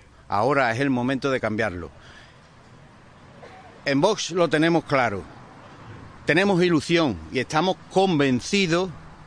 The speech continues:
de que representamos el futuro. Necesitamos más vivienda, necesitamos más infraestructura, necesitamos más carreteras, necesitamos más sanidad, necesitamos más educación.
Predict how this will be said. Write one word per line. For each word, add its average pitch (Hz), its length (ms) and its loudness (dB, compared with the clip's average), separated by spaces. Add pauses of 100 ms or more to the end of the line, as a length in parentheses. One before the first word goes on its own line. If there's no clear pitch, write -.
(1300)
de 131 180 0
que 135 120 0
representamos 127 720 2
el 139 100 4
futuro. 104 480 -4 (840)
Necesitamos 131 640 -2
más 156 180 2
vivienda, 143 640 0 (420)
necesitamos 131 640 -2
más 143 180 0
infraestructura, 139 800 -4 (360)
necesitamos 117 580 -4
más 139 180 0
carreteras, 123 580 0
necesitamos 131 640 -2
más 139 220 0
sanidad, 120 480 0 (240)
necesitamos 127 640 -2
más 135 300 0
educación. 127 640 -2